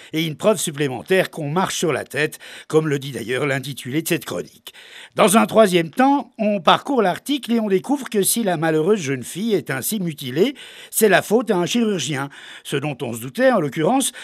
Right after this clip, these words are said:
à un toubib zurichois de septante-huit ans. Et Le Canard du dimanche dont je parlais de titrer à sa une « Jusqu'à quel âge un chirurgien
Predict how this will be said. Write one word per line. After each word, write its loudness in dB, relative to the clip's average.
à 0
un 6
toubib 0
zurichois 2
de -2
septante-huit -2
ans. -14
Et -4
Le 0
Canard 4
du -4
dimanche -2
dont -6
je -18
parlais 0
de -6
titrer -2
à 0
sa 0
une « -2
Jusqu'à 4
quel 2
âge 4
un -2
chirurgien -2